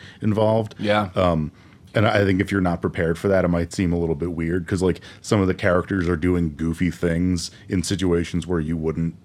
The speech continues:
Speaker 1: otherwise expect that to be happening.
Speaker 2: Yeah, like, some of the goofiest stuff comes <laughs> from the idea that, uh, there's a big focus on sorcery.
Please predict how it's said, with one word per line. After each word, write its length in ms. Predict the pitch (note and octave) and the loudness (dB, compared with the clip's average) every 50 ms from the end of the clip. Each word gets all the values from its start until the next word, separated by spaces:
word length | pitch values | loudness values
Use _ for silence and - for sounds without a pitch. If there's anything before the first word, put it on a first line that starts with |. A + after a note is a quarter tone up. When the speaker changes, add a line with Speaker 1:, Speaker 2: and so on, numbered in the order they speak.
| - | -4
Speaker 1:
otherwise 440 | - F2+ E2+ F2 E2+ E2+ E2+ E2 D#2 E2+ | -4 -2 -2 0 -2 -2 -4 -4 -6 -6
expect 380 | - - - - E2+ E2+ - - | -8 -8 -6 -6 -6 -4 -2 -2
that 160 | G2 F#2 - | -2 -2 -2
to 80 | G2 | -4
be 100 | F2+ G2 | -2 -2
happening. 480 | F2 F2+ F#2 G2+ G2+ C3 C3+ C#3 C3+ B2+ - - - - | -2 -2 -2 -2 -2 0 0 2 0 0 -2 -6 -10 -4
Speaker 2:
Yeah, 180 | A#2+ C#3 D#3 D#3 | -2 0 0 0
like, 160 | D3+ D#3 C#3+ | 0 0 0
some 200 | - - F#3 G3+ G#3+ | 2 2 2 2 4
of 60 | G#3+ | 4
the 80 | G3+ C#3+ | 2 2
goofiest 540 | F#2+ A2 C3 E3 E3+ E3 F#3+ F#3 D#3+ C#3 - | 4 6 6 6 6 4 2 2 2 4 2
stuff 460 | - - - D3+ D3+ F3 E3 - - | 0 0 2 2 2 2 0 -2 0
comes 300 | - - C#3 C#3 C3+ - | 2 4 4 4 4 0
<laughs> 100 | - - | 2 2
from 340 | C3 C3 D#3+ F3+ D#3+ B2 G#2+ | 2 2 4 2 2 2 4
the 140 | B2+ A#2+ B2 | 4 4 4
idea 460 | B2 B2 A#2+ A2 C3 C#3 D3+ C#3+ C#3 | 2 2 0 2 4 4 6 6 4
that, 320 | A#2 B2 A2+ A2+ A#2 A2 - | 4 4 0 2 0 0 2
uh, 300 | A2 G#2+ A2+ A2+ G2 F#2+ F#2 | 4 4 4 4 2 0 0
there's 220 | A#2 A#2 A#2 A2+ | 2 2 2 2
a 60 | A#2+ | 2
big 160 | G#2+ B2+ A#2 | 2 0 -2
focus 340 | - - C#3 C3+ A#2+ C3 - C#3 | 2 2 2 2 4 4 2 2
on 100 | A2 F2+ | 2 2
sorcery. 720 | - - - - D3 D#3+ D#3 - - A#2+ G2 F2+ E2+ | 0 -2 2 4 4 4 2 2 2 2 2 2 -2